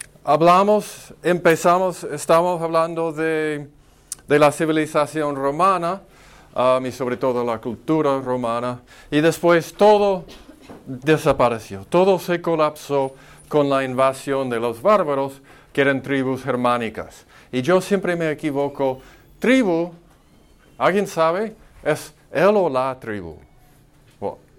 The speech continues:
it's, there's a hint here, right? Yeah. Es la tribu. I said, "El tribu." Um, siempre me confundo, nunca me acuerdo. Pero las, la invasión de las tribus germánicas, um,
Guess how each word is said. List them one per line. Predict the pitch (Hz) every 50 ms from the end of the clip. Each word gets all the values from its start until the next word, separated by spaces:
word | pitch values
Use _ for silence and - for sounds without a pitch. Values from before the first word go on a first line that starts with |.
| _ _ -
it's, | 90 - - - _ _ _
there's | - 98 90 85 98
a | 87
hint | 80 101 87 - -
here, | 80 - - - - - -
right? | - - - _ _ _ _ _
Yeah. | - - - _ _ - 113
Es | 110 113
la | 139 147 156 156 151 147
tribu. | 147 147 139 131 120 120 117 - - - - -
I | 110 123 123
said, | - - 131 120 107 - - - - -
"El | 107 110 117 110
tribu." | - 101 107 107 98 87 90 87 85 - - - - - - -
Um, | 104 104 104 95 92 - _
siempre | - - - 202 180 - 170
me | 156 147 139
confundo, | - 127 117 - - 131 123 120 117 113
nunca | 110 117 127 123 131
me | 113 107
acuerdo. | 98 95 - 92 92 90 82 87 85 - - - - _ -
Pero | 123 120 120 123
las, | 123 131 127 127 123 - - _ _ - - - -
la | 135 127 123
invasión | 131 139 135 135 - 151 147 143 139
de | 135 135
las | 127 127 127 127
tribus | - 147 156 147 139 139 131 131
germánicas, | 131 120 120 139 160 165 156 156 143 - - 190 - - - - - - - - - - - -
um, | - 127 127 127 127 127 123 123 120 120 120 123 113